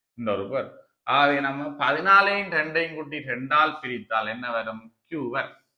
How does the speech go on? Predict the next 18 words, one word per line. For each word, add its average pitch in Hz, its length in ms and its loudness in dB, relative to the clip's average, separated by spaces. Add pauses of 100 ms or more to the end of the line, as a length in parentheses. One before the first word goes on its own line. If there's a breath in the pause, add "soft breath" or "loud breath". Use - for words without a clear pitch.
(180)
சரியா? 139 240 -6
இப்ப - 560 -20
நீங்க 107 220 -6
கியூவை 175 440 2
கண்டுபிடிக்கலாம். 113 960 0 (520)
பதினாலையும் 156 880 2 (100)
ரெண்டையும் 127 540 -2
கூட்டி 120 300 -4
ரெண்டால் 131 720 2
பிரித்தால் 101 760 -4
கியூ 127 360 -6
வரும். 95 360 -4 (480)
ஆகவே 117 480 0
பதினாறு 135 840 0
ரெண்டால் 120 460 0
பிரித்தால் 110 400 -4
எட்டு. 104 320 -4
அப்ப 92 180 -8